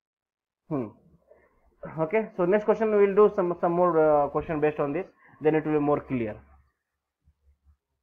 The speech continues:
Okay, consider next question is given here. So that two to the power of n is greater than n square for all positive integer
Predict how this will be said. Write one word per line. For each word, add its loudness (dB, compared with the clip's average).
Okay, 4
consider 4
next 0
question -4
is -4
given -2
here. -4
So 8
that 8
two 6
to 2
the 4
power 4
of 4
n -2
is -2
greater 0
than -2
n -10
square -14
for 10
all 10
positive 4
integer -4